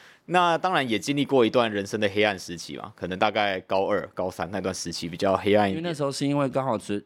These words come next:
Speaker 2: 决定要选大学的科系的关系吗？
Speaker 1: 没有，我，我读的学校是不需要选大学的，我是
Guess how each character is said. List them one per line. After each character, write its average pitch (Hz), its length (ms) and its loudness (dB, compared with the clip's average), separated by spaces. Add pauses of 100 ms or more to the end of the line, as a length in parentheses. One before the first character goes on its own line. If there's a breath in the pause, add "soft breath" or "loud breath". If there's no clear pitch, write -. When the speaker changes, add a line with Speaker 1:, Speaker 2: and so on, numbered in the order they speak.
Speaker 2:
决 107 220 -4
定 135 160 0
要 127 160 0
选 95 240 -4
大 120 200 -2
学 90 280 -6
的 87 320 -6
科 107 240 -4
系 - 180 -8
的 101 100 -2
关 90 240 -4
系 127 60 -6
吗？ 123 60 0
Speaker 1:
没 123 40 0
有， 120 80 0
我， 110 200 -4
我 113 180 0
读 113 180 0
的 120 80 6
学 117 200 2
校 117 180 4
是 113 300 -2
不 113 120 -8
需 113 140 -4
要 104 240 4
选 - 380 -4
大 85 180 -2
学 - 260 -18
的， - 80 -18 (120)
我 98 120 -6
是 101 400 0